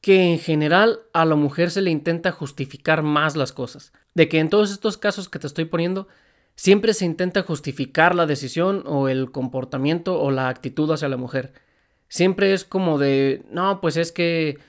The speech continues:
a lo mejor ella está pasando por esto y entonces está bien que haga estas, estas cosas". De que a lo mejor vive de esta forma y entonces por eso hizo lo que decidió hacer. O sea, siempre se busca como una justificación para la mujer.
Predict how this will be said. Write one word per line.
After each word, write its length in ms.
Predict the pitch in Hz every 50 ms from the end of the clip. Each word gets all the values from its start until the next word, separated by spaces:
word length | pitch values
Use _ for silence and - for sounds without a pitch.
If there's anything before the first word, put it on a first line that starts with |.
| _ _ _ _ _ -
a 80 | 139
lo 100 | 143 139
mejor 280 | 139 131 127 165 165 175
ella 100 | 180 175
está 200 | 160 - 170 -
pasando 420 | - 156 - 170 165 165 156 165 -
por 140 | 143 135
esto 440 | 147 190 214 208 202 - - 208 202
y 120 | 185 165 147
entonces 460 | 143 135 160 165 165 165 180 151 143
está 260 | 139 139 - 156 151
bien 220 | 156 156 156 160
que 140 | 147 - 147
haga 600 | 143 147 143 143 139 135 131 123 120 117 - _ _ _ _ _
estas, 580 | - 139 143 139 - 139 135 131 123 123 - -
estas 320 | - 143 135 - 143 135 -
cosas". 380 | - 127 120 - 127 - _ _ _ _ _ _ _ -
De 180 | - 147 - -
que 120 | - 151
a 40 | 147
lo 120 | 151 151 147
mejor 340 | 147 147 143 - 180 180
vive 260 | 175 185 190 180 180 160
de 160 | 156 151 170
esta 240 | 175 - - 175 156
forma 640 | - 180 202 214 220 208 208 208 202 202 202 202 180
y 100 | 156 156
entonces 420 | 147 147 147 175 165 160 175 165
por 300 | - _ - 143 139 143
eso 340 | 160 180 180 - 185 165 156
hizo 260 | 156 170 165 - 165
lo 160 | 151 143 135
que 140 | - 135 131
decidió 360 | 127 131 - - 135 135 139
hacer. 300 | 143 139 139 135 123 123 - _ _ _ _ _ _ _ _ _ _ _ -
O 80 | 160
sea, 200 | 139 160 190 175
siempre 520 | - - - - 208 226 247 247 254 262 247
se 120 | - 208
busca 340 | 190 190 202 196 - 220 220
como 340 | 220 - 165 156 151 147 151
una 400 | 160 170 185 190 180 180 175 165
justificación 920 | - - 147 139 139 - 151 131 - 135 135 139 127 - - 160 160 160
para 200 | 165 156 139 131
la 80 | 127 123
mujer. 360 | 120 117 - - 117 - _